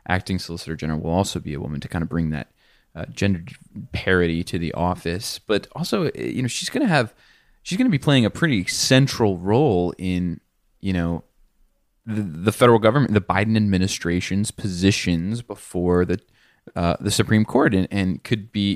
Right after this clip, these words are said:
instrumental in changing course from any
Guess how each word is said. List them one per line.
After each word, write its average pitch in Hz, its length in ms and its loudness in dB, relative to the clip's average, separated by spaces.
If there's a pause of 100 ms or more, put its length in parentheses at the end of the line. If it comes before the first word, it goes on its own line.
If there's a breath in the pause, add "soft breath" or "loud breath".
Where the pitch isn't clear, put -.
(120)
instrumental 98 600 0
in 90 160 0
changing 98 480 0
course 104 360 2
from 92 260 -4
any 98 400 0